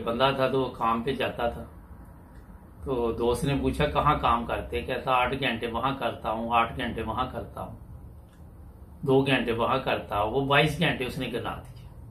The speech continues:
तो वो कहने लगा, "आप आराम किस वक्त करते हो? दो घंटे सिर्फ घर जाते हैं।" कहता, "जो बाईस घंटे बाहर रहता हूँ वही मेरा आराम है।"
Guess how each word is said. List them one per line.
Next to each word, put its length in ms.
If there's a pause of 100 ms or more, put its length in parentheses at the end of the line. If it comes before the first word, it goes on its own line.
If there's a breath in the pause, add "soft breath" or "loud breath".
(1080)
तो 140 (640)
वो 100
कहने 260
लगा, 160
"आप 180
आराम 280
किस 200
वक्त 260
करते 300
हो? 80
दो 200
घंटे 260
सिर्फ 220
घर 180
जाते 240
हैं।" 100
कहता, 260
"जो 120
बाईस 340
घंटे 260
बाहर 280
रहता 260
हूँ 100
वही 200
मेरा 260
आराम 320
है।" 140